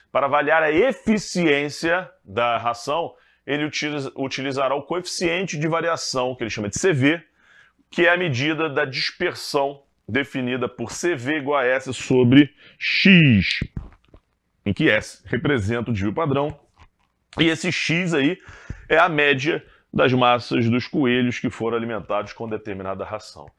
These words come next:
Aí tu respira, tá no meio da leitura da questão. Já entendeu por que que a galera, a galera desistiu dessa questão. Vamos lá. É, e tu vê que na prova azul, ela nem tava muito lá em, na,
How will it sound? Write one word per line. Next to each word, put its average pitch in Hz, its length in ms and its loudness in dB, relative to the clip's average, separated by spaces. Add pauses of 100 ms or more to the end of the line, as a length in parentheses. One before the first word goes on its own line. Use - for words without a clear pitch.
(320)
Aí 92 120 -6
tu 117 120 -14
respira, 104 720 -6 (460)
tá 113 140 0
no 135 120 -6
meio 120 260 -2
da 151 100 -4
leitura 123 360 -4
da 117 140 -4
questão. 85 440 -14 (460)
Já 160 80 0
entendeu 180 480 0
por 214 80 -8
que 220 140 -6
que 190 80 -4
a 202 80 0
galera, 180 280 2
a 156 40 -4
galera 214 300 0
desistiu 220 440 -2
dessa 151 180 -2
questão. 113 440 -6 (600)
Vamos 226 180 2
lá. 170 300 4 (480)
É, 143 540 4
e 147 80 -4
tu 175 160 -2
vê 180 180 2
que 214 140 -4
na 196 180 2
prova 165 400 4
azul, 131 580 -2
ela 160 200 4
nem 196 200 -2
tava 220 340 2
muito 226 280 -4
lá 233 200 2
em, - 20 -6 (100)
na, 226 140 -2